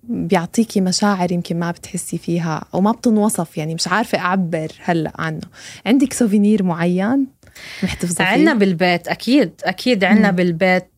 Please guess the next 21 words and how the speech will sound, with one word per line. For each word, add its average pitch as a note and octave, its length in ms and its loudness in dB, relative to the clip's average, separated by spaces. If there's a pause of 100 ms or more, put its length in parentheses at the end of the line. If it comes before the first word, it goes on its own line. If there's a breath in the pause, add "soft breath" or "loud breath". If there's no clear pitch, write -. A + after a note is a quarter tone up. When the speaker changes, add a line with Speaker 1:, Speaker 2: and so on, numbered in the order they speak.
(100)
Speaker 2:
آه، E3+ 420 2
عنا E3+ 340 0
خريطة، A#3 920 2
عنا، F3 1040 -2
عنا F3+ 340 -2
أشياء F#3 400 -2
منقوشة F3 520 -2
بال-، E3 640 -4
Speaker 1:
مم. G3+ 160 4
Speaker 2:
النقش D#3+ 880 -2
الفلسطيني، G#3+ 1080 -2
عندي F3 320 -2
توب F3 320 -2
الفلسطيني، F3 800 -2
أكيد D#4 260 0
عنا F4+ 240 4
كتير F3 360 -4
أشياء. E3+ 460 -2
يعني E3+ 360 -2
مستحيل A#3+ 580 0
بتخيل D#3+ 840 -2